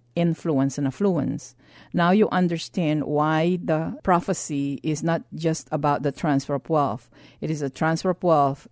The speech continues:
influence, and affluence. Because right now, those who have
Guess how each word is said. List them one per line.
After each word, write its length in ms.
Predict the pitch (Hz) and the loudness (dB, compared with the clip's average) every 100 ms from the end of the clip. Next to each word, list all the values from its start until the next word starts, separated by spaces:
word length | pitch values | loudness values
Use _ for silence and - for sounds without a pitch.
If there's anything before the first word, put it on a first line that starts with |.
| - | 0
influence, 600 | 156 151 175 143 135 - | 0 2 2 2 2 0
and 180 | 151 | -2
affluence. 640 | 135 - 151 113 - - - - - | -2 0 -2 -2 -6 -12 -16 -20 -8
Because 300 | 165 - - | -4 -2 -2
right 280 | 165 160 180 | 2 2 2
now, 500 | 185 175 175 185 208 _ - - _ _ _ _ | 0 0 0 -2 -6 _ -20 -20 _ _ _ _
those 440 | 147 160 175 196 | 2 4 6 4
who 160 | 202 180 | 4 2
have 520 | 170 160 160 165 170 | 2 2 4 2 0